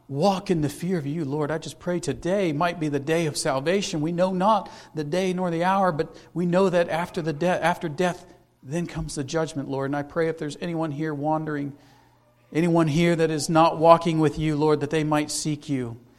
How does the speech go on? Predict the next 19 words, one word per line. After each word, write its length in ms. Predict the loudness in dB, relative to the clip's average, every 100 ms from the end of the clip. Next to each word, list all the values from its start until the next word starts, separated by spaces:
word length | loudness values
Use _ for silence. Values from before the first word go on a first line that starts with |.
| -8
that 100 | -2
they 140 | 0
might 280 | 2 2 0
come 260 | 0 2 2
home 380 | 2 4 4 2
to 120 | -2
you. 340 | -2 -2 -4 -10 _ _ _ _ _ _ _ _ _ _ _ _ _ _ _ _ -14
But 80 | -6
Lord, 280 | 0 0 0
for 100 | 0
those 300 | 2 2 2
of 100 | 2
us 220 | 2 2
that 220 | -4 -2
do 180 | 0 0
know 180 | 0 -2
you 320 | -4 -6 -10 -14 -20 -20 _ _ _ _ _ _ _ _ _ _ _
and 120 | -4 0
have 280 | 0 -2